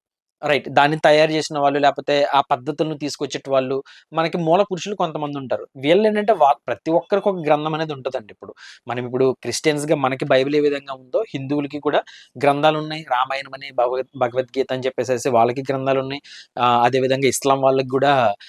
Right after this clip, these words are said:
ఖురాన్ అని చెప్పేసేసి ఒక గ్రంథం ఉంది. అదేవిధంగా వీళ్ళు కూడా కొన్ని కొన్ని గ్రంథాలు ఉంటే వాళ్ళ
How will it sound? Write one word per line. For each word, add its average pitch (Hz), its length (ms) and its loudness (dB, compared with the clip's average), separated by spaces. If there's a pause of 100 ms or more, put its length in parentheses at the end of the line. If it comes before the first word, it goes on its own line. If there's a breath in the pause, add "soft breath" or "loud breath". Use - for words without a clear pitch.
(280 loud breath)
ఖురాన్ 139 240 2
అని 147 120 0
చెప్పేసేసి 135 500 -6
ఒక 131 100 -8
గ్రంథం 131 260 -2
ఉంది. 131 260 -4 (100)
అదేవిధంగా 165 400 6
వీళ్ళు 151 260 6
కూడా 220 140 2
కొన్ని 202 220 0
కొన్ని 156 480 0 (380 loud breath)
గ్రంథాలు 143 340 4
ఉంటే 175 180 -2
వాళ్ళ 165 200 4